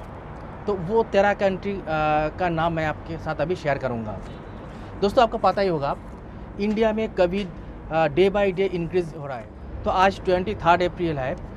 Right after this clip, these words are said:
तो last ट्वेंटी फ़ोर आवर्स में India में थ्री लाख फ़ोर्टी टू थाउजेंड ऐसा कुछ नया केस, आ, रिपोर्ट हुआ है। तो आप, आप समझ, आ, आ, सकते हैं कि कितना, आ, केसेस इंडिया में नया केस रिपोर्ट हो रहा है। तो इस सिचुएशन में वर्ल्ड का तेरह कंट्री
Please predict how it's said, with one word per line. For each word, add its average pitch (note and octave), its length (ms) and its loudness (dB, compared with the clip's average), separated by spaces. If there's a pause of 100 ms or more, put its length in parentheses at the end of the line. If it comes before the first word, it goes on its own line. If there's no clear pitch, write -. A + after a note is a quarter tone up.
तो D#3+ 60 -4
last E3 360 4
ट्वेंटी F3 360 -2
फ़ोर F3 360 0
आवर्स E3+ 360 4
में D#3+ 120 -4
India D#3+ 360 0
में D#3 200 -4
थ्री - 480 -4
लाख G3 260 4 (640)
फ़ोर्टी F3 320 2
टू F3 180 0
थाउजेंड E3 340 0
ऐसा D#3 200 -2
कुछ F3+ 220 0 (340)
नया D#3+ 280 6
केस, - 380 -8
आ, C#3 240 2
रिपोर्ट C3+ 280 -2
हुआ B2 140 -4
है। G#2 80 -10 (300)
तो F#3 60 6
आप, E3+ 420 2
आप F3+ 180 2
समझ, G3 300 0
आ, F3+ 240 -4
आ, E3+ 600 2
सकते F#3+ 320 -2
हैं F#3+ 80 -2
कि G3 100 -8
कितना, A3+ 460 -2
आ, A3+ 180 4 (200)
केसेस E3+ 560 -2
इंडिया F3+ 300 0
में F3+ 180 0
नया D#3 300 0
केस E3 240 -4
रिपोर्ट D3+ 220 -10
हो C3 60 -10
रहा A#2+ 80 -12
है। A2 80 -12 (360)
तो G3+ 100 6
इस A3+ 180 2
सिचुएशन G#3+ 460 2
में A3 140 2
वर्ल्ड F#3 320 4
का G3+ 120 2
तेरह G3 320 2
कंट्री F3+ 520 0